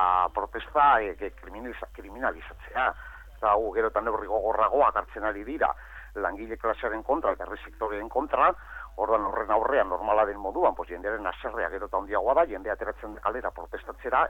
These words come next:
eta hori da nolabait haiek indargabetu edo isilarazi nahi dutela, ez da? Azken batean, pues, beldurra eragin nahi dute,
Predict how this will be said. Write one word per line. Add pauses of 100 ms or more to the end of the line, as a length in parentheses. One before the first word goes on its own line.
eta
hori
da
nolabait
haiek (400)
indargabetu
edo
isilarazi
nahi
dutela,
ez
da? (160)
Azken
batean,
pues,
beldurra
eragin
nahi
dute,